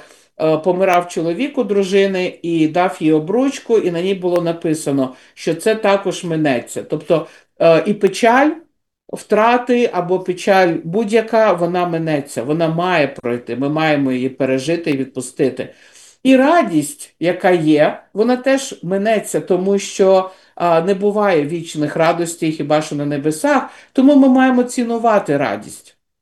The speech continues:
цінувати хвилину щастя, цінувати оті п'ять хвилин, що ми дивимось на схід чи захід сонця.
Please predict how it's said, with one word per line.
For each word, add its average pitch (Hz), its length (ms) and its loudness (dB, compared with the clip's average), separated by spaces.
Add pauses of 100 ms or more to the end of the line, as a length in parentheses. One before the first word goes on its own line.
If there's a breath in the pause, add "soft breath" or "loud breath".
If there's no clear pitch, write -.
(880)
цінувати 220 640 0
хвилину 160 400 0
щастя, 117 680 -6 (400 soft breath)
цінувати 220 600 2
оті 180 460 2 (240 loud breath)
п'ять 196 300 0
хвилин, 185 300 0
що 185 180 -4
ми 160 120 -2
дивимось 160 540 -2
на 147 140 0
схід 190 440 -4
чи 143 160 -2
захід 160 420 -4
сонця. 131 480 -4